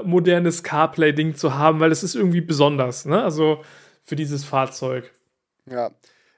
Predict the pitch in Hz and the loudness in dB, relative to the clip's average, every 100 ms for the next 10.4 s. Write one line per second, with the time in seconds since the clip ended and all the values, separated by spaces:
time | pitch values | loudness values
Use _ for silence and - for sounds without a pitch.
0 | - 175 262 262 202 208 214 226 208 202 | -2 2 4 4 4 4 4 2 -2 -4
1 | 180 185 175 185 190 165 175 180 165 147 | -2 -2 2 4 4 2 0 0 2 2
2 | 160 - 160 156 143 147 143 151 147 156 | 0 -4 -2 2 4 2 0 0 0 2
3 | 175 175 170 160 151 - 170 - 170 156 | 2 2 0 -2 -2 -4 -10 -4 -6 -4
4 | - 156 151 156 147 143 143 147 139 131 | 0 2 0 0 -2 -2 -8 -4 -4 -4
5 | 131 160 160 - - 156 139 185 175 175 | -2 2 2 0 -8 -2 0 0 0 4
6 | 175 170 160 - 160 147 156 143 143 - | 4 2 -8 0 0 0 -6 -6 -6 2
7 | 156 170 175 135 139 135 160 175 160 147 | 4 4 0 -4 -2 2 2 2 -2 2
8 | 156 156 - 139 135 143 143 139 135 113 | 2 0 -4 -2 2 2 0 -8 -10 -4
9 | 147 143 135 - 123 120 185 160 101 143 | -2 -2 -6 -4 -4 0 0 -2 -2 -2
10 | 143 135 135 | -2 -8 -10